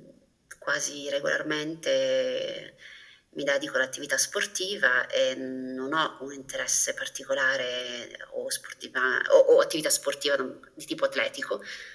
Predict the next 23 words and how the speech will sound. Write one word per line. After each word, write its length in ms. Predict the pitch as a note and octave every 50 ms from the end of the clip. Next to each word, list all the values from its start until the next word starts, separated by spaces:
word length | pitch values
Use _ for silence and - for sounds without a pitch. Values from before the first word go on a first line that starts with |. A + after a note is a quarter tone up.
| - -
però 500 | - G#3+ F3 D3+ E3 F3 D#3+ C#3 C3 C3
appena 300 | C3 C3 C3 E3+ E3 E3+
posso, 380 | E3 - C#3 C#3 C3+ - - C#3
quarantacinque 600 | C3 C#3 C3+ C3 C3 C#3 C3+ - D3 - - D3
minuti, 300 | D3+ D3+ D3 C#3+ - E3
un'ora, 400 | E3 C#3 C3 C3 B2+ B2+ A#2 - -
io 360 | D3+ C#3 - C3 - B2+ -
devo 880 | - C3 - C4 - - B2 B2 B2 - - - - - - - - - - _ _ _ _ _ _
appunto 380 | - - - E3+ C3+ C3+ C3+ -
fare 260 | - - D3+ C#3+ -
attività 360 | - - - C3+ C#3 - C#3
sportiva 480 | - - - - F#3 F3 - D3 C3 B2+
di 120 | C3+ D#3+
gruppo, 480 | D#3 - - - - - - F#3+ - - - - - - - - - - - -
e 720 | - - D3+ C#3+ C#3 C3+ C3 C3 B2 B2 B2 B2 B2 A#2 - -
doesn't 320 | C#3 E3+ D#3 - E3 C#3+
matter 280 | C3+ B2+ B2 - F3 E3+
what, 320 | C#3 B2+ - - - -
se 200 | - - - -
è 40 | -
yoga, 480 | C4+ C#3 D3+ C#3 C#3 C#3 C#3 C3+ C3+
se 200 | C3+ - - C3
è 220 | C3 B2+ C3+ C#3